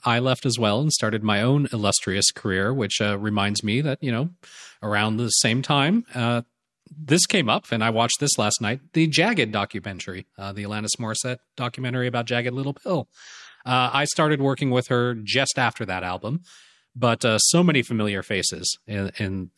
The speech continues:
in the documentary, and some people I'm still friends with, some people I'm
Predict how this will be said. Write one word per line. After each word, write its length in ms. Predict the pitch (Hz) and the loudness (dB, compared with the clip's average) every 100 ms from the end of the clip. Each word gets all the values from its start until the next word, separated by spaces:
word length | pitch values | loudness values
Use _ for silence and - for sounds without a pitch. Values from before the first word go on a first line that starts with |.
| - | -8
in 100 | 98 | -6
the 60 | |
documentary, 600 | 90 92 - 101 98 95 | -2 -2 -2 -4 -2 -2
and 160 | 92 95 | -2 -2
some 180 | - 101 | -2 0
people 280 | 110 104 98 | -2 -4 -4
I'm 120 | 95 | -4
still 220 | - 98 | -4 -6
friends 320 | - 147 156 135 | 0 2 2 4
with, 200 | 135 123 | 4 4
some 200 | - 98 | 2 0
people 460 | 101 95 98 92 - - - - _ | -4 -2 -2 -4 -8 -20 -20 -20 _
I'm 380 | 104 98 95 92 | -6 -4 -4 -8